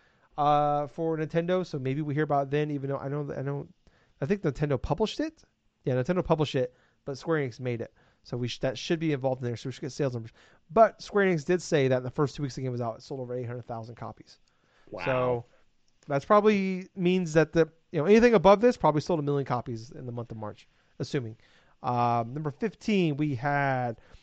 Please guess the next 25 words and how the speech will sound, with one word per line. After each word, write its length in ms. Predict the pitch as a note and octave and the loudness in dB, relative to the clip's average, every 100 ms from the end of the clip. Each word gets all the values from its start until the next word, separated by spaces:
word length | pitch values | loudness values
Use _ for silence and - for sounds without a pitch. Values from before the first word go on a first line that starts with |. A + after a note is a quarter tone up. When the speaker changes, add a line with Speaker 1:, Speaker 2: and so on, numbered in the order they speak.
| _ - | _ -4
Speaker 1:
Madden 260 | C3 C3+ | 0 2
N 60 | C3 | 0
F 100 | A#2+ | -2
L 100 | A2+ | -6
twenty-two. 800 | - B2+ B2 - A#3 A#3 A#3 A3+ _ _ _ _ | -8 -12 -10 -4 0 0 0 -4 _ _ _ _
Number 160 | B2+ A#2 - | -10 -10 0
fourteen, 560 | G3+ - - F3+ E3+ | 0 0 -2 0 2
Minecraft. 500 | D3 C#3+ C3+ C#3+ C#3 | 2 0 2 2 2
Number 140 | C3+ B2 | 0 -4
thirteen, 480 | - D3+ - C#3 B2+ | -4 -8 -4 -6 -4
fifa 300 | C3 C3 A#2+ | -6 -6 -6
twenty-two. 560 | B2+ B2 - F3 E3+ - _ _ | -6 -8 -2 0 0 -4 _ _
Number 160 | - F4 | -4 -4
twelve, 340 | - D4 A3 | 0 6 8
a 60 | C3+ | 6
game, 420 | C#3 D#3 D#3+ D#3 | 2 4 2 0
uh, 300 | C3 C3+ C3+ | -2 0 0
I'll 200 | - C#3 | 0 -2
talk 200 | C3+ D3+ | 0 -2
about 80 | C#3 | 0
a 20 | |
little 140 | C#3 C3+ | -4 -2
more 220 | C3 B2+ | -2 0
later, 360 | F3 F#3 F#3+ | 0 2 0
but 340 | E3 A#2+ A#2+ | 0 -2 -4